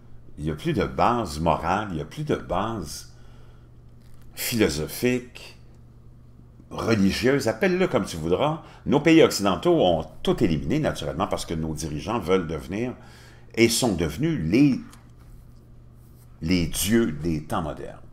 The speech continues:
Et se présentent comme tels, ont toujours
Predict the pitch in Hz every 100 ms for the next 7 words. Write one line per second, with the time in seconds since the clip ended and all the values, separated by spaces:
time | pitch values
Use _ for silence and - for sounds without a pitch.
0 | - - - - - - - - 127 120
1 | 113 - 87 90 131 - 82 76 - 76
2 | 92 - 127 147 160 143